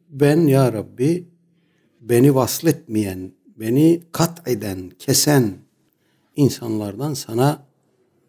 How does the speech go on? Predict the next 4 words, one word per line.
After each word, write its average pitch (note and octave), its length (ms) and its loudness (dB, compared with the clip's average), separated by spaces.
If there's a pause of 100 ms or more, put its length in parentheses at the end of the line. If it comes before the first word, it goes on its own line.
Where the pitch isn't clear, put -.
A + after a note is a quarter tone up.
(120)
sığınırım." A2+ 760 0 (720)
Böyle B2+ 360 0
demiş F#2+ 320 -16
oluyor. E2 460 -20